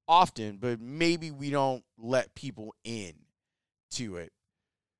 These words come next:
So this is very raw stuff that you're gonna hear. You're gonna hear two people that were, that were very emotional about their time working at a place and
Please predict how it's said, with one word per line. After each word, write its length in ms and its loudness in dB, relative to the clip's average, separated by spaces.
So 240 2
this 240 2
is 180 -4
very 320 4
raw 360 6
stuff 480 6
that 180 -4
you're 100 -2
gonna 180 -6
hear. 460 -4
You're 200 -8
gonna 160 -6
hear 240 -2
two 180 -8
people 320 -10
that 180 0
were, 240 -10
that 180 0
were 360 -6
very 320 4
emotional 800 -2
about 500 2
their 200 -2
time 720 -2
working 440 -12
at 140 -2
a 40 -6
place 600 -4
and 520 -6